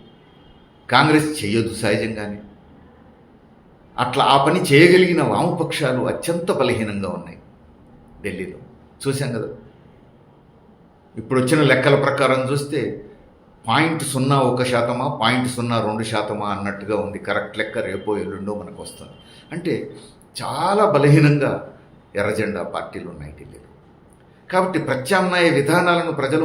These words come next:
ముందు ఉంచగలిగినటువంటి పార్టీలు, ప్రజలకు విశ్వాసం కలిగించగలిగేటువంటి శక్తి వారికి అక్కడ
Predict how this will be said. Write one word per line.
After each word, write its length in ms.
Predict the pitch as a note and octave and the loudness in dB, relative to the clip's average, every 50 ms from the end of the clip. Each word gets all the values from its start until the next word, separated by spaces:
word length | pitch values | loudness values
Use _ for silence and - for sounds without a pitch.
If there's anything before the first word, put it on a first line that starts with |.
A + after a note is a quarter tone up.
| D#3 | 0
ముందు 180 | D#3 D#3 D#3 D3 D3 | 0 -2 -2 -2 -2
ఉంచగలిగినటువంటి 1040 | D3 C#3+ D3 C#3 C#3 C#3+ C#3+ C#3 C#3+ C#3 C3 B2+ C3 C3 B2+ B2+ B2 B2 B2 B2+ B2 B2 B2 A#2 | -2 0 0 0 0 0 0 0 -2 -2 -4 -4 -4 -6 -4 -4 -4 -4 -4 -6 -8 -6 -2 -2
పార్టీలు, 500 | A#2 A#2+ - - D#3+ C#3+ - G2+ G2 F#2+ F#2 - - - - - - - _ _ _ _ _ _ _ _ _ - _ _ _ _ _ _ _ _ _ _ _ _ - | -2 -2 -4 -4 -4 -4 -2 -2 -4 -6 -8 -12 -16 -20 -20 -20 -20 -20 _ _ _ _ _ _ _ _ _ -20 _ _ _ _ _ _ _ _ _ _ _ _ -8
ప్రజలకు 360 | G#2 G#2+ G#2+ B2 C3 B2+ B2+ A2 G#2+ | -6 -2 0 0 0 0 0 -2 -4
విశ్వాసం 420 | - - - B2+ B2 B2 B2+ A#2+ A#2+ A#2 | -6 -2 -2 0 0 0 0 0 0 0
కలిగించగలిగేటువంటి 960 | A2+ G#2+ A2 A2 G#2 G2+ A2 G#2 G#2+ G2+ G2+ G#2 G2+ G#2 G2 F#2+ F#2 F2+ G2+ F#2+ - - | 0 0 -2 -2 -4 -4 -4 -4 -4 -2 -2 -4 -4 -4 -6 -10 -10 -10 -10 -10 -8 -6
శక్తి 360 | - - - - - D#3+ B2+ - - - - - - - - - - - - _ _ _ _ - - | -6 -6 -6 -6 -8 -8 -6 -6 -8 -12 -14 -20 -20 -20 -20 -20 -20 -20 -20 _ _ _ _ -12 -6
వారికి 300 | G2 G2 F#2+ - - - E2+ - | -6 -6 -6 -6 -10 -12 -12 -12
అక్కడ 180 | - - - | -14 -16 -18